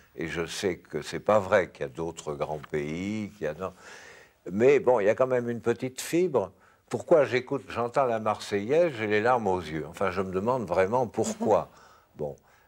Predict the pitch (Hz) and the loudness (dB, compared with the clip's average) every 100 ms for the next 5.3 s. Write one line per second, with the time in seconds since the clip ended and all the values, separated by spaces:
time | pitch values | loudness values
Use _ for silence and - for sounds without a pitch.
0 | - 98 131 117 - 95 98 117 104 117 | -6 0 2 0 -2 -2 -2 -2 2 0
1 | 98 - 87 78 80 78 80 73 - 95 | 0 0 0 0 -6 -6 -6 -6 -6 -4
2 | 87 95 87 80 76 - - - _ _ | 0 0 2 -2 -6 -10 -20 -20 _ _
3 | _ 82 101 107 95 82 - 92 101 135 | _ 4 4 4 2 0 0 2 4 4
4 | 92 87 85 78 67 76 85 135 135 104 | 2 2 0 -2 0 4 6 4 2 -2
5 | 82 - | -4 -6